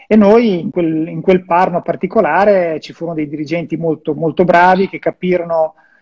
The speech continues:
eh, come andava costruita la squadra, inserendo ogni anno qualche giocatore senza stravolgere gli equilibri, perché un gruppo,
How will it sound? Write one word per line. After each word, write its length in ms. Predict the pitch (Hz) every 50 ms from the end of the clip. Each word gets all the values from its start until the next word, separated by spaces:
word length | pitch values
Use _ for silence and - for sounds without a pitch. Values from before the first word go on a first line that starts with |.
| _ _
eh, 260 | - 151 147 151 151 -
come 220 | - - 202 208
andava 280 | 196 180 190 185 185 180
costruita 440 | - 165 - - 180 - 156 - 170
la 80 | 170
squadra, 760 | 165 - - 214 208 208 208 208 196 208 208 202 208 208 202 -
inserendo 680 | 196 175 156 - - 180 185 196 202 196 185 175 175
ogni 220 | 180 175 175 175 180
anno 600 | 180 185 180 180 175 170 165 165 160 156 151 - _ _
qualche 340 | - 170 175 180 - - 165
giocatore 540 | 147 165 156 - 165 - 208 220 226 214
senza 320 | 180 - 185 190 180 - 170
stravolgere 640 | - - - 165 165 170 180 180 170 151 170 160
gli 80 | 156 156
equilibri, 440 | - - - 165 175 202 185 160 151
perché 220 | - - 135 -
un 100 | 156 160
gruppo, 640 | 151 160 175 180 160 - _ - 165 165 160 160